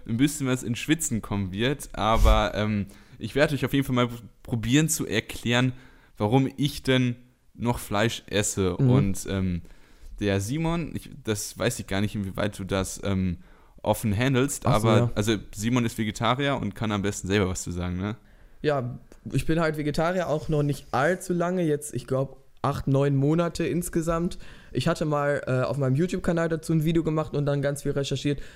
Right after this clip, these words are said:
Speaker 2: Und, ähm, ich war mir vorher eigentlich schon immer so bewusst, dass ich es nicht mit Argumenten rechtfertigen kann, Fleisch zu essen. Und nach dem Video habe ich's mir dann auch vorgenommen und bis jetzt, äh,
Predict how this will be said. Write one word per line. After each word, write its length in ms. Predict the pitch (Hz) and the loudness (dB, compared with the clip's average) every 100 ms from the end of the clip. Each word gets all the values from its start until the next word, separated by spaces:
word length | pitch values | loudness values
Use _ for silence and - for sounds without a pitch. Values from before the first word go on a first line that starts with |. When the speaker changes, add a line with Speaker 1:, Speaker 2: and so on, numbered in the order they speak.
| - - | -18 -4
Speaker 2:
Und, 320 | 127 135 131 - | 0 2 0 0
ähm, 200 | 127 117 | 0 0
ich 220 | 120 131 | -2 0
war 140 | 131 | -2
mir 120 | 139 | -2
vorher 300 | 123 156 165 | -2 0 0
eigentlich 300 | - 143 147 | 0 -4 -4
schon 120 | - 139 | -4 -2
immer 200 | 139 131 | 0 0
so 120 | 135 | 2
bewusst, 440 | 127 131 156 - | 2 2 0 0
dass 160 | 123 - | -4 0
ich 200 | 135 131 | 0 0
es 220 | 123 120 | 0 2
nicht 400 | 135 147 139 - - - | 4 4 2 -4 -6 0
mit 140 | 135 135 | 0 2
Argumenten 420 | 135 147 180 165 | 2 2 2 0
rechtfertigen 580 | 147 175 - 160 147 139 | 0 0 0 0 2 0
kann, 180 | 139 135 | 0 0
Fleisch 260 | 139 135 | 2 0
zu 140 | - 127 | 0 -2
essen. 280 | 139 170 165 - - | 0 -2 -6 -10 0
Und 140 | 135 | 4
nach 200 | 143 135 | 4 2
dem 260 | 160 165 175 | 0 2 2
Video 180 | 165 | 2
habe 120 | 170 156 | 0 0
ich's 100 | 156 | 0
mir 80 | |
dann 140 | 147 147 | 0 0
auch 160 | - | -2
vorgenommen 460 | - 151 147 143 143 | -2 0 0 0 0
und 140 | 127 | 0
bis 180 | 127 127 | 2 2
jetzt, 340 | 135 135 - - | 2 0 -2 0
äh, 260 | 120 117 | 2 2